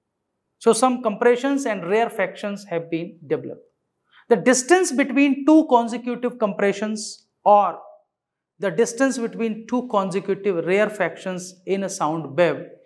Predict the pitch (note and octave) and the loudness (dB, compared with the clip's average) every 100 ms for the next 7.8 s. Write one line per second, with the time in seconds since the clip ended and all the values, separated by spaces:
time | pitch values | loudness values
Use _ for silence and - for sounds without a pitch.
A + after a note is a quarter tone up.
0 | _ - F3+ - D3+ C#3+ D3 D#3 D3+ C#3+ | _ -8 -8 -6 -4 -4 -6 -10 -10 -20
1 | C3 C#3 C#3+ C#3 - _ _ _ _ _ | -14 -12 -10 -12 -14 _ _ _ _ _
2 | _ _ _ _ _ _ _ D#3+ D#3 C#3 | _ _ _ _ _ _ _ -6 -4 -2
3 | D#3+ D#3 G3 G3 F3 D#3 D#3 D#3+ D#3+ D3+ | -2 0 0 -2 -6 -6 -6 -6 -6 -8
4 | D3+ D3 C#3+ C#3+ C#3 C#3+ C#3+ D3+ D#3 E3 | -10 -10 -10 -12 -10 -10 -6 -4 -2 -2
5 | D#3 D3+ C#3 C#3+ C3 C#3 C#3 F3 G3+ D#3 | -2 -4 -10 -10 -8 -12 -4 -2 0 -2
6 | - - _ _ D#3 D3+ D3 D3 D3+ C#3 | -4 -16 _ _ -12 -6 -6 -8 -10 -8
7 | C#3 D#3+ D#3+ F3+ D#3 D#3 - - | -6 -8 -10 -12 -8 -8 -10 -20